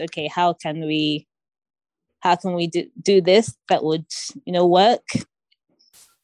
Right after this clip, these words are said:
And then after we kind of analyzed everything, we were kind of like, okay, there isn't really anything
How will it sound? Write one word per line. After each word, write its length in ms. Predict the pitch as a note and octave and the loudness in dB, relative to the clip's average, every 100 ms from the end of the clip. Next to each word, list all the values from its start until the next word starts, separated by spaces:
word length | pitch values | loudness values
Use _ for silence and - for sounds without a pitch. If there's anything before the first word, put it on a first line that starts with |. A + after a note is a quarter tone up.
| F3 | -6
And 120 | F3+ | 0
then 120 | F#3 | 0
after 380 | F3 G3 - F3+ | 0 -2 -2 0
we 120 | F3 | 0
kind 240 | E3+ G3+ F3 | 0 -2 -2
of 160 | E3 E3 - _ _ _ _ - | -4 -8 -20 _ _ _ _ -8
analyzed 480 | F#3 F3 E3+ E3 E3+ | -4 2 4 2 0
everything, 460 | F3 E3 F3 E3+ | -2 -2 -6 -6
we 100 | E3 | -4
were 100 | E3+ | -4
kind 220 | E3 F3+ F3 | -4 -6 -6
of 60 | |
like, 140 | E3 D3+ | -4 -6
okay, 180 | - D#3+ | -4 -4
there 140 | D3+ E3 | -4 -6
isn't 220 | G3 G3 | -6 -4
really 180 | F3 E3+ | -2 -2
anything 640 | D#3 E3 E3+ E3+ E3 E3 | -4 -4 -4 -2 -2 -6